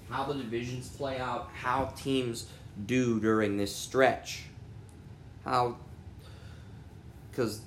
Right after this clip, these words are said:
the American League is gonna be a tough league. And as long as Jose Ramirez and Lindor are batting, as long as the pitching's healthy, the Cleveland Indians, the sky is the limit for this Cleveland Indians team.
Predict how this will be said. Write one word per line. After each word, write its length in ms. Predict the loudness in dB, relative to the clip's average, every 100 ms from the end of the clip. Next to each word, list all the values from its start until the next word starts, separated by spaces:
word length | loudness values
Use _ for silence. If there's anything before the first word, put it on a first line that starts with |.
| -4
the 80 | 2
American 440 | 6 6 4 2
League 160 | 2 2
is 60 |
gonna 140 | 2 2
be 140 | 2
a 60 | 0
tough 340 | 2 2 2
league. 500 | -2 0 -2 -4 -10 -12 -14 -16 -16 -14 -14 -14 -16 -14 -8
And 120 | -2 2
as 100 | 6
long 200 | 6 6
as 80 | 4
Jose 240 | 4 4
Ramirez 500 | 2 4 4 4 2
and 120 | 0
Lindor 520 | 0 2 4 6 6
are 40 | 6
batting, 420 | 4 4 4 2
as 120 | 0 2
long 220 | 4 4
as 80 | 0
the 80 |
pitching's 580 | -2 0 0 0 0 -2
healthy, 480 | 2 2 2 -4 -6 -10 -16 -16 -16 -18 -18
the 80 |
Cleveland 400 | 0 4 4 6
Indians, 400 | 4 4 2 2
the 60 | -4
sky 360 | 4 8 10 8
is 180 | 6
the 60 | 4
limit 360 | 2 2 0 -2
for 100 | -2
this 180 | -2
Cleveland 360 | -2 -2 0 0
Indians 320 | 0 0 -2
team. 280 | -6 -6 -6